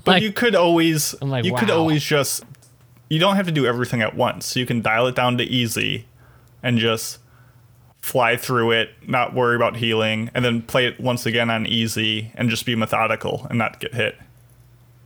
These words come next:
Speaker 2: I, I mean, yeah, I guess.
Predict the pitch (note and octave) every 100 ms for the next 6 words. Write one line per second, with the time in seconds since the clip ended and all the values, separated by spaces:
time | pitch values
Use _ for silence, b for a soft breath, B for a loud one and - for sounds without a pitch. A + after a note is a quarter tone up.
0 | - - - - - - - - - B
1 | B B B B B B - C3 B2 B2
2 | B2 B2 B2 A#2+ A#2+ A#2 A2+ A#2+ A#2 A#2
3 | -